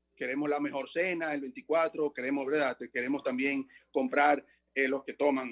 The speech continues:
eh, alcohol, co-, bebidas alcohólicas para el veinticinco, para estar tranquilo en casa, y también el treinta y uno tenemos que repetir la cena porque quedó muy buena.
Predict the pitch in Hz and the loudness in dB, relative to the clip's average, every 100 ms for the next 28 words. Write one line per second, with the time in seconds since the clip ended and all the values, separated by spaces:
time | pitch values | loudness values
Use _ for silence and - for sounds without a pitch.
0 | 117 123 120 - 127 135 131 - _ - | -8 -4 -4 0 0 0 -4 -18 _ 0
1 | 147 147 151 165 151 143 143 143 139 139 | 0 4 6 6 4 0 -2 0 -2 0
2 | 135 135 - 214 202 175 175 135 135 143 | -2 -4 -4 -2 -2 -2 -2 -2 -2 -4
3 | 143 135 135 131 175 190 - 160 143 135 | -4 -4 -4 0 4 4 4 0 2 0
4 | 147 160 151 151 147 151 175 165 151 147 | 2 2 -2 0 2 4 4 2 -2 -2
5 | 156 151 147 143 _ - 151 143 - 165 | 2 4 4 2 _ -2 0 0 -2 -2
6 | 147 - 175 160 151 147 147 151 147 160 | -2 -2 -2 -2 -6 -6 -2 -2 -2 -2